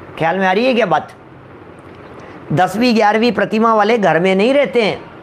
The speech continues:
ये गृह त्यागी हो जाते हैं। क्या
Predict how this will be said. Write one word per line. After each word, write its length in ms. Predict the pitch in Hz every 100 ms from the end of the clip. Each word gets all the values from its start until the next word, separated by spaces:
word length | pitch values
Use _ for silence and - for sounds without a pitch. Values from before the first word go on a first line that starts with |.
| - - - - - - - - - -
ये 120 | 180
गृह 260 | 165 180 220
त्यागी 360 | 214 202 202
हो 180 | 214 180
जाते 340 | 170 160 160 123
हैं। 180 | 117 - - - - - - - - - - - - - - - - - -
क्या 160 | - 107